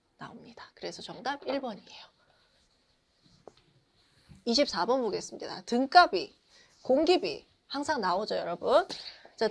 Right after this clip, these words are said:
우리 등가비는 공기비의 역수죠. 그죠? 그래서 일 번 일단 틀렸네요. 옳지 않은 거. 벌써 나왔어요.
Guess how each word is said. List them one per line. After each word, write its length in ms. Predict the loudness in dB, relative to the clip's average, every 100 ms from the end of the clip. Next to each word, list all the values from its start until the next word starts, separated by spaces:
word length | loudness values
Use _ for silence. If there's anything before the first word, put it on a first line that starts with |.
| -2 -6 _ _ 0
우리 340 | 4 4 4
등가비는 680 | 2 2 4 4 4 2 0
공기비의 680 | 0 0 0 0 0 0 0
역수죠. 560 | 0 0 -2 0 -4 -6 -16 -16 _ _
그죠? 300 | -8 -4 -4 -6 -20 -20 _ _ _ _ -4
그래서 320 | -4 -4 -8 -2
일 200 | 2 2
번 200 | 2 2
일단 260 | 2 0
틀렸네요. 440 | 0 -2 0 0 0
옳지 240 | -2 -4
않은 160 | -6 -8
거. 120 | -14 -16 -16 -18 _
벌써 260 | -2 0 -2
나왔어요. 840 | -4 -8 -8 -10 -8 -6 -6 -10